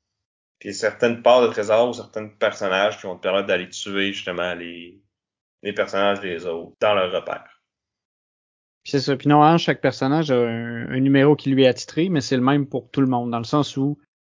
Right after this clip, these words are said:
Speaker 2: le capitaine a le même numéro pour tous les joueurs. Quand les personnages sont différents, on se fie à ce numéro-là pour exécuter l'ordre des actions.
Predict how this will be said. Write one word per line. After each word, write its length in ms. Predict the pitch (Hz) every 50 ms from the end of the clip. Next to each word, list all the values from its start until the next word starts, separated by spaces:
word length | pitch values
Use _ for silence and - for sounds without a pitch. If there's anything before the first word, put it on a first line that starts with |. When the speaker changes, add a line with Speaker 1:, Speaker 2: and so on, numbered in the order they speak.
| _ _ -
Speaker 2:
le 120 | 123 127
capitaine 560 | 131 131 - - - - 151 151 160 160 156
a 80 | 143 123
le 140 | 120 120 117
même 260 | 127 143 151 147 147
numéro 480 | 143 139 135 135 131 120 127 143 143
pour 160 | 139 - 113 -
tous 140 | - 143
les 160 | 135 135 131 123
joueurs. 520 | 120 120 120 127 135 170 202 208 190 - _ _ _ _ _ _ _ _ _ _ _ _ _ _ _ _ _ _ -
Quand 100 | 151 156
les 100 | 160 160
personnages 340 | 165 160 147 160 170 175 156
sont 100 | 170 143
différents, 480 | 123 113 - 131 123 120 131 147 165
on 140 | 175 151 120
se 120 | 110 -
fie 160 | - - 147 139
à 60 | 123
ce 140 | 110 - 131
numéro-là 640 | 123 127 135 135 135 127 127 127 123 127 143 147
pour 260 | 143 - 123 117 120 123
exécuter 420 | 117 120 127 117 - - - 139
l'ordre 280 | 123 123 131 131 127 131
des 160 | 131 123 120
actions. 460 | 113 113 - - 131 135 151 190 214